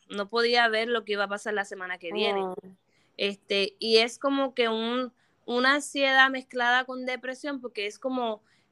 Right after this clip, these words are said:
Speaker 1: un sentimiento de aburrimiento de la vida, de, de, de que la vida no hace sentido, de que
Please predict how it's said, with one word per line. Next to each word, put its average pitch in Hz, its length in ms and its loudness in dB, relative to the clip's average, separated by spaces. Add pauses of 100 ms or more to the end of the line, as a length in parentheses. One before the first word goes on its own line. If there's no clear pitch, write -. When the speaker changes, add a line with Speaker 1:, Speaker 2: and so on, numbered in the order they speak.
Speaker 1:
un 226 140 -4
sentimiento 262 760 2
de 226 220 2 (240)
aburrimiento 208 1300 0
de 190 180 2
la 190 160 8
vida, 196 440 2
de, 175 240 -2
de, 175 300 -4 (360)
de 202 240 0
que 196 220 0
la 196 160 6
vida 220 480 0 (220)
no 220 280 -4
hace 220 220 -4
sentido, 196 680 -6 (520)
de 190 280 -6
que 185 680 -2